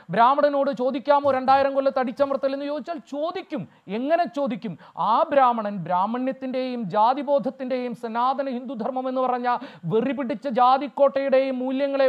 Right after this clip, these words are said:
ഉയർത്തിപ്പിടിച്ചുകൊണ്ടാണ് നിൽക്കുന്നതെങ്കിൽ നിങ്ങളുടെ മുഖത്ത് നോക്കി അതിന് പകരം ചോദിക്കുന്ന ഒരു രാഷ്ട്രീയം ഈ രാജ്യത്ത് ഉയർന്നു വരിക തന്നെ ചെയ്യും. അങ്ങനെ വരിക തന്നെ ചെയ്യണമെന്നാണ്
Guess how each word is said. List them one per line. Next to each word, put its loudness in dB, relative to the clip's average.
ഉയർത്തിപ്പിടിച്ചുകൊണ്ടാണ് -2
നിൽക്കുന്നതെങ്കിൽ -2
നിങ്ങളുടെ 4
മുഖത്ത് -2
നോക്കി 0
അതിന് -2
പകരം 4
ചോദിക്കുന്ന -4
ഒരു -6
രാഷ്ട്രീയം -4
ഈ -4
രാജ്യത്ത് 2
ഉയർന്നു 4
വരിക 0
തന്നെ -2
ചെയ്യും. -4
അങ്ങനെ -2
വരിക 2
തന്നെ 4
ചെയ്യണമെന്നാണ് 2